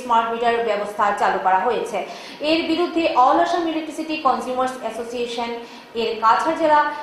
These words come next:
কোঅর্ডিনেশন কমিটির পক্ষ থেকে সংগঠনের রাজ্য কমিটির আহ্বানে কাছাড় জেলার গ্রাম শহর থেকে পঞ্চান্ন হাজার স্বাক্ষর সংগ্রহ করা হয়। তারা এও বলেন, এই অভিযানে জনগণ স্বতঃস্ফূর্তভাবে এগিয়ে এসেছেন। এই গণস্বাক্ষর সংগ্রহ অভিযান জনগণের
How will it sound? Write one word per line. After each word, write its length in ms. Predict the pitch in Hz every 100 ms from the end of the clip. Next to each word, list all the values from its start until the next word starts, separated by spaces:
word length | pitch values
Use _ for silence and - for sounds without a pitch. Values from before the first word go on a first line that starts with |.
| -
কোঅর্ডিনেশন 500 | 269 254 254 247 247 240
কমিটির 340 | 240 226 214 220
পক্ষ 180 | 190 - 233
থেকে 160 | 233 214 -
সংগঠনের 480 | 208 214 220 214 208 - - - - -
রাজ্য 220 | 254 269 320
কমিটির 320 | 320 320 330 - 208
আহ্বানে 340 | 214 226 214 240
কাছাড় 300 | 220 226 240 233
জেলার 240 | 233 220 226 - -
গ্রাম 240 | 226 254 285 -
শহর 160 | 302 302
থেকে 120 | 294 285 294
পঞ্চান্ন 380 | 302 302 330 330 202
হাজার 200 | 285 285
স্বাক্ষর 340 | 226 180 262 269 -
সংগ্রহ 260 | 214 202 208 202
করা 160 | 190 180
হয়। 160 | 190 - - - -
তারা 180 | 311 330 339 311
এও 100 | 381 -
বলেন, 160 | 214 294 269
এই 60 | 285
অভিযানে 280 | 285 285 285 247
জনগণ 360 | 240 247 269 269 - - - -
স্বতঃস্ফূর্তভাবে 760 | 320 349 - 330 320 269 254 240
এগিয়ে 260 | 233 233 208
এসেছেন। 320 | - 180 190 175 185
এই 80 | 240 233
গণস্বাক্ষর 500 | 240 247 262 - 277 269
সংগ্রহ 240 | 247 254 247
অভিযান 300 | 233 233 233 226 - - - 208
জনগণের 600 | 277 254 269 269 277